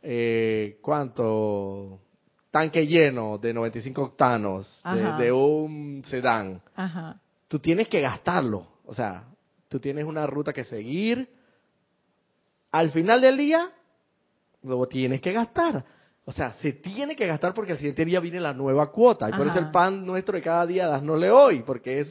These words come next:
Speaker 1: es el presente. Entonces, en algo tienes que invertirlo, porque si no se va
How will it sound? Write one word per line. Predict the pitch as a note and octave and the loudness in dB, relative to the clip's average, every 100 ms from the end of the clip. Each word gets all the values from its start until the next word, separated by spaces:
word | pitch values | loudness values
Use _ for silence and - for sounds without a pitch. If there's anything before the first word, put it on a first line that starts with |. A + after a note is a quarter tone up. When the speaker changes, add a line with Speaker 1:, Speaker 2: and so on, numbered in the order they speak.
| - - | -10 -6
Speaker 1:
es | D#3 | -2
el | F3+ G3 | -2 -2
presente. | G3 G3 B3+ A3 D3 | -2 2 4 4 2
Entonces, | D3 C#3+ D#3 - - - _ _ _ _ _ _ _ _ _ _ _ _ _ _ - | -2 -2 -4 -6 -20 -20 _ _ _ _ _ _ _ _ _ _ _ _ _ _ -4
en | D#3+ E3+ | -2 0
algo | G3 G3+ F#3 F#3+ | 2 2 4 2
tienes | F#3+ D3 D3+ D3 | 2 -2 -2 -4
que | - | 0
invertirlo, | C3 A#2+ A2+ G#2 - B2+ B2 A2 G2+ | 0 0 -2 -4 -4 -2 0 0 -2
porque | C3+ B2 B2+ | -4 -8 -10
si | B2 | -10
no | A#2 | -10
se | C#3 E3+ | -6 -6
va | C#3 A2+ F#3 | -4 -4 -6